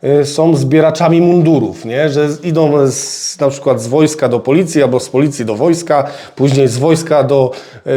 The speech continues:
e, służby <laughs> więziennej, nie wiem, później jeszcze do, e, do straży pożarnej i tak sobie zbierają różne, e, kolory mundurów. No, no tak jak Franek Dolas,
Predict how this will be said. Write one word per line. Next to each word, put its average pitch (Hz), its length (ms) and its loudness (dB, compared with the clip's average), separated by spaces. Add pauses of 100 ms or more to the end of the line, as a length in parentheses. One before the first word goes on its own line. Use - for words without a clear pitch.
(600)
e, - 20 2
służby 175 420 4
<laughs> 139 100 -2
więziennej, 165 680 2
nie 165 200 -2
wiem, 147 160 -2
później 143 280 -4
jeszcze 139 300 -2
do, 131 240 2 (340)
e, 131 260 2
do 127 120 0
straży 165 400 0
pożarnej 160 600 2
i 156 40 -2
tak 147 180 -2
sobie 143 260 2
zbierają 135 520 2 (340)
różne, 135 400 0 (300)
e, 123 100 -4
kolory 135 340 4
mundurów. 117 540 0
No, 185 260 2 (360)
no 294 100 0
tak 262 160 4
jak 208 100 0
Franek 196 360 2
Dolas, 160 540 2